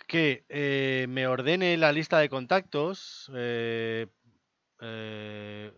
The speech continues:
perdón, ¿dónde estoy? Estoy perdido, ¿no? Cuando yo le he dicho que me ordene la lista de ventas, ¿vale? Como la lista de ventas dentro tenía floats, los floats, ya lo habéis visto, <clears throat> la clase float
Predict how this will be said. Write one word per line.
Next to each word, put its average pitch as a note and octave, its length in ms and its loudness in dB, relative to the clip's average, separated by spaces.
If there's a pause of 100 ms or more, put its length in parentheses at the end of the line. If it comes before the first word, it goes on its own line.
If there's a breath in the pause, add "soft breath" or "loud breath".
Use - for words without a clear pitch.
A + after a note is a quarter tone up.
perdón, A2+ 320 -14 (160)
¿dónde A#2+ 240 -10
estoy? G#2+ 160 -14
Estoy G2 180 -14
perdido, G2 260 -12
¿no? F#2 140 -18 (180)
Cuando A2+ 160 -14
yo C#3 100 -2
le E3 60 4
he F3+ 40 4
dicho F#3+ 180 -2
que E3+ 100 -2
me D3+ 360 2 (760 soft breath)
ordene C#3+ 460 0
la A#2+ 120 -2
lista C3+ 280 0
de A#2+ 80 0
ventas, E3 520 -2
¿vale? C3 220 -2
Como A#2+ 160 -8
la A2+ 100 -2
lista C#3+ 240 2
de D3+ 100 4
ventas D#3+ 320 0
dentro D3 260 -2
tenía B2+ 300 0
floats, E3+ 580 4 (320 loud breath)
los A#2+ 200 -4
floats, F3 500 6
ya A#2 120 -6
lo C#3 80 2
habéis D3 120 2
visto, G3+ 400 2
<clears throat> F3 400 4
la C3 160 -2
clase D3+ 280 -2
float F#3+ 380 6